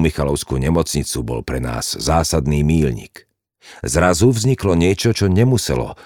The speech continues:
a my sme si uvedomili, že pôsobiť v tejto oblasti chceme dlhodobo. Michalovce zmenili naše uvažovanie z „postavíme a potom niekomu predáme“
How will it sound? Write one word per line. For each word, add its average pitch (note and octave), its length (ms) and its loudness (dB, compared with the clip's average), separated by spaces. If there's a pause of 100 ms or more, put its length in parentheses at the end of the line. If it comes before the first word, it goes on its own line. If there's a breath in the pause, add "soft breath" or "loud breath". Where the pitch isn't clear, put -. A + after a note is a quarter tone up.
(220 loud breath)
a D#2+ 120 2
my F#2+ 120 4
sme F#2 240 2
si - 120 -2
uvedomili, E2 560 4
že D#2 200 0
pôsobiť G#2+ 560 -2
v - 140 -8
tejto C2+ 200 -4
oblasti D#2 460 0
chceme D2 360 0
dlhodobo. C2+ 680 -4 (880 loud breath)
Michalovce A2+ 640 4
zmenili F2+ 480 4
naše D2+ 240 0
uvažovanie C2 760 0
z - 200 -10
„postavíme F2 840 2
a D#2 200 0
potom F2+ 480 2
niekomu C2+ 400 0
predáme“ C#2 640 0